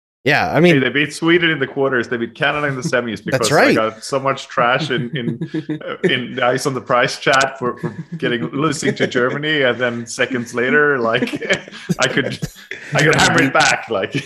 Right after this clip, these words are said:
Speaker 2: <laughs> but, but I mean, uh, Germany was very smart. I, I said that about s-, Germany in, in the previews, uh, with,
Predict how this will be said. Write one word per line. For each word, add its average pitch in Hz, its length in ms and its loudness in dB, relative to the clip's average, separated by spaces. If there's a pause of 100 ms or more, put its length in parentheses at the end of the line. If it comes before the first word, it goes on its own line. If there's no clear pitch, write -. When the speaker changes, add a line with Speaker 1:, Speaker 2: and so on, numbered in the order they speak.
Speaker 2:
<laughs> 170 280 0
but, 139 200 0
but 147 320 2
I 156 60 -2
mean, 151 300 -6 (340)
uh, 135 160 2
Germany 185 320 0
was 147 200 -4
very 127 220 2
smart. 139 400 0 (260)
I, 127 60 -2
I - 40 -2
said 123 200 -4
that 117 140 0
about 101 220 -2
s-, - 200 -14 (460)
Germany 110 460 -4
in, 101 140 -6
in 101 140 -10
the 98 80 -6
previews, 120 720 -8 (100)
uh, 98 80 -8
with, 95 280 -10